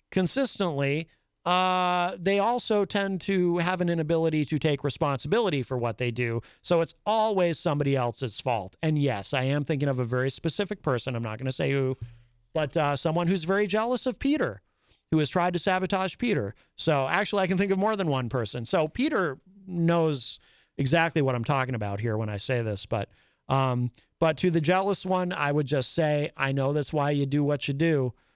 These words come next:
but, um, you know, <laughs> you haven't won anything because I'm still here.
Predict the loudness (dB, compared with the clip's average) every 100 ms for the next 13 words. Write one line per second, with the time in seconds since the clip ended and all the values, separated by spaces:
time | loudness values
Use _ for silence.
0 | _ _ 0 2 2 -2 -6 _ -6 -2
1 | 0 -2 -2 -4 -6 -10 _ _ _ _
2 | _ -4 -2 0 -2 -6 -12 _ _ -6
3 | 0 0 2 2 2 0 0 0 0 0
4 | -2 -2 -4 -4 -2 0 0 0 -2 -2
5 | -2 -2 -4 -6